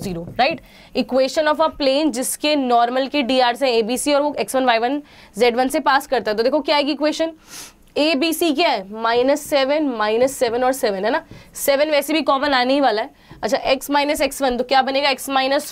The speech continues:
four, x minus four y plus one और क्या आएगा, z minus two आएगा ना, is equal to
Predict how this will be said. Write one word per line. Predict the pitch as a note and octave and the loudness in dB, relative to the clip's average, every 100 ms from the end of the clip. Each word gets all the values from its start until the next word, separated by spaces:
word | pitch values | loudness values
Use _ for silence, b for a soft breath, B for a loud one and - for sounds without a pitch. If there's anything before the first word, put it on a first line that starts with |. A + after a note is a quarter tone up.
| - | -2
four, | C4+ A#3+ A3+ D4 - - - - _ - B B B B B G#3+ | 2 4 2 0 -12 -20 -20 -20 _ -20 B B B B B -2
x | G#3 B3+ | 0 0
minus | B3 B3+ - - | 2 2 -2 -2
four | B3+ C4 D4+ D#4 G3+ G#3+ | 2 2 2 0 -2 0
y | A3 A#3+ B3+ | 2 0 0
plus | C4 B3+ C4 A3+ A3+ | 0 0 -2 -4 0
one | A3+ C4 E4+ - B B B B | 2 0 -4 -10 B B B B
और | - A#3 | 0 0
क्या | B3 C4 | 2 0
आएगा, | B3+ D4 | 2 0
z | A#3+ G3 C4+ C#4+ C#4 | -2 0 0 0 0
minus | A#3+ A3+ A#3+ - | 0 0 -4 -2
two | G#3+ | 0
आएगा | G3 | 0
ना, | C#4+ - - B B B - | -2 -4 -14 B B B -2
is | G#3+ | 0
equal | B3 - B3 | 0 0 -2
to | A3 | 0